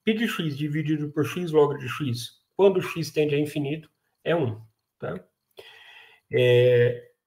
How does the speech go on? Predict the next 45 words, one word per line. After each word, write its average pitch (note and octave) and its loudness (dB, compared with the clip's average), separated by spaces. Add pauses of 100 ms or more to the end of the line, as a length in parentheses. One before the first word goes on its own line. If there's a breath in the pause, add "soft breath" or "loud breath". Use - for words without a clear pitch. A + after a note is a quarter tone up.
(140)
isso A3+ 2
é C4 4
uma B3+ 6
forma A3 6
de A3 8
você A3 2
ter G#3 0 (380)
uma G#3 4
forma, G3 0
é, C#3+ -4
uma, D#3+ -6
uma D3+ 0
ideia F#3 4
de F3+ -2
você E3 -6
obter D3 -6
uma G3 0
forma F#3+ -2
pra, F3+ -8
pra D#3 -8
quantidade D3 -2
de B2+ -10
primos, - -18 (380)
tá? A#2 -10 (960 loud breath)
Tem - 2
uma D#4 2
fórmula D#3 6
que D3 -6
o D3 -8
Minhac F3+ -2
e D#3+ 0
o - 0
Ribbenboim C#3+ 0
deram C#3 0
já C3+ -8
nos C#3 -6
anos C#3+ -6
oitenta, C3+ -2 (380)
que - -6
eu B2+ -6
vou C#3 -2
mostrar C3 -4
lá B2 -6
no B2+ -6
final, D#3 -8